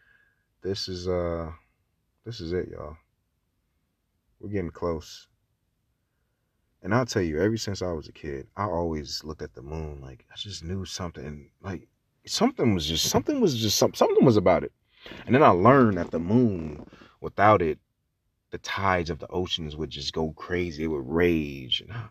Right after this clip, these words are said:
I, I never understood that. I never understood that. I never understood why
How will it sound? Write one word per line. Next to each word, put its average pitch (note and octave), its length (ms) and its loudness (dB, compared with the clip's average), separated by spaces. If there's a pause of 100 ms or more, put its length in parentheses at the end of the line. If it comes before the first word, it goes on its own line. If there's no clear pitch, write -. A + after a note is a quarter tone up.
I, E3+ 140 -14 (140)
I D3 60 -14
never E3+ 300 -14
understood D#3 520 -14
that. - 180 -20 (3750)
I E2+ 60 -10
never F#2+ 240 -6
understood D#2 480 -10
that. G1+ 160 -16 (1300)
I F#2 40 -10
never G#2 200 -4
understood F#2 400 -4
why D#2 840 2